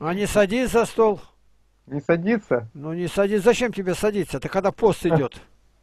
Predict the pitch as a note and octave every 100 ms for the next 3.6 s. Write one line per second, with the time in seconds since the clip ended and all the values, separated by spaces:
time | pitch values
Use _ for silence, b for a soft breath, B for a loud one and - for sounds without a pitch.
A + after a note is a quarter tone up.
0 | _ _ _ _ A#2+ B2+ D#3 F#3 F3+ C3+
1 | A2+ C3 C3+ - D#3+ D#3 F3 C#3+ C#3 D3
2 | D#3+ C3 A2+ - A#3 A3+ A#3 A#3+ F#3+ A3
3 | A3 - A#3+ A#3+ A3+ G3+